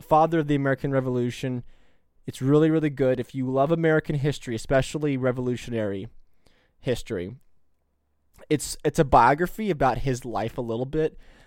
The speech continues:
but it's more of telling the revolutionary story through the actions and, and focusing specifically on him. And when you pos-, and when you focus specifically on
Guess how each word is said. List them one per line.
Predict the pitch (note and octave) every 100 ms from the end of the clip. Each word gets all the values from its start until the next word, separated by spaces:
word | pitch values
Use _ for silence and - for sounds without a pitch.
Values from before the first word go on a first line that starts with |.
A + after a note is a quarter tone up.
| -
but | D#3
it's | E3 E3
more | E3+ F#3 G#3 G3
of | D3 C#3+ B2+ - - - _ _
telling | - E3 E3 F3 E3
the | D3+ C#3 -
revolutionary | C3 C#3 C#3 C3+ C3 - B2+ A#2
story | A2+ - A#2 G#2+ A2
through | - B2 B2 B2 A#2+ A#2+ - _ _ _ _ _ -
the | A#2+ C3
actions | B2+ A#2+ - C3 A#2+ A#2
and, | A#2 A2
and | A#2+
focusing | - F3 E3+ E3 D3+
specifically | - - E3 C#3+ - B2
on | A2+ A#2
him. | A#2 A2 - - -
And | D#3
when | F3+
you | G#3
pos-, | F3 -
and | D#3+ E3
when | E3+
you | D#3+
focus | - A#3 - F#3+
specifically | - - A#3+ - - D#3 D3
on | C3 A#2+